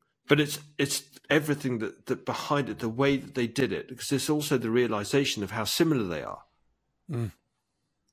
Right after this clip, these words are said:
Speaker 1: as well. And
Speaker 2: Yeah.
Speaker 1: actually, they like one another. That's the other bit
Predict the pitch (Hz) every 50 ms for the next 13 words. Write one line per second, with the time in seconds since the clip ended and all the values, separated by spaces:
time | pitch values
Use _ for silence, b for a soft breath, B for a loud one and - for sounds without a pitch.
0 | _ _ 117 - - 123 147 156 131 90 71 - - - _ _ _ _ _ _
1 | _ _ _ _ _ _ _ _ _ _ - 127 147 147 160 190 - - - -
2 | 123 110 95 - 127 139 147 156 170 185 180 175 - 139 127 107 101 95 87 85
3 | 78 71 - 50 - - - _ _ _ _ _ - 160 165 - - - 127 147
4 | 196 220 - - - 92 76 -